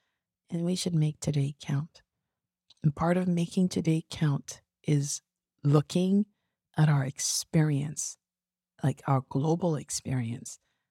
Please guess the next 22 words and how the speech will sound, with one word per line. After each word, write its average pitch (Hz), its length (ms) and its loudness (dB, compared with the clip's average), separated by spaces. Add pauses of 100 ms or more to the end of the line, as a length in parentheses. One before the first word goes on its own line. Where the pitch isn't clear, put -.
(220)
and 143 120 6
recognizing 143 800 2
where 135 320 0
we 151 160 -2
have 156 200 -4
opportunities 143 1000 -4
to 143 520 -4 (640)
make 143 420 4
up - 260 -6
relationships 143 920 -4 (180)
or 127 420 -2 (180)
build 139 320 -4
new 123 220 0
relationships 135 920 -8
or 135 100 2
mend 139 540 0
old 151 380 -4
relationships - 880 -12 (500)
and 127 420 2
move 143 300 0
forward 156 500 -2
with 127 140 -6